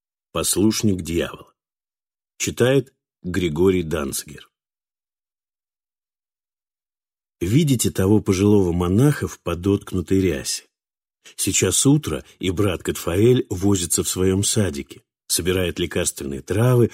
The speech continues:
ухаживает за кустами роз. Вряд ли кому придет в голову, что перед ним бывший участник крестовых походов, повидавший полмира,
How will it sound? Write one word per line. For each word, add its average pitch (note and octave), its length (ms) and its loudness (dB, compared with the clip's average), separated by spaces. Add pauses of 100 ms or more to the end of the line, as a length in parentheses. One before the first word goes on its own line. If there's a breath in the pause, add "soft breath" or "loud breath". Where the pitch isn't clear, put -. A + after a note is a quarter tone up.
(120 loud breath)
ухаживает G2 580 2
за F2 100 -4
кустами F#2 460 -4
роз. C#2+ 480 -8 (680 loud breath)
Вряд C#3 400 2
ли G2 80 -2
кому G#2+ 260 4
придет F#2+ 400 -2
в D2+ 80 -12
голову, G2 540 2 (360)
что - 240 -4
перед F2+ 340 -4
ним A#2+ 280 6
бывший G2+ 420 2
участник A#2 560 0
крестовых G#2 520 -2
походов, G#2+ 640 -4 (340 loud breath)
повидавший G2+ 600 0
полмира, G2+ 760 4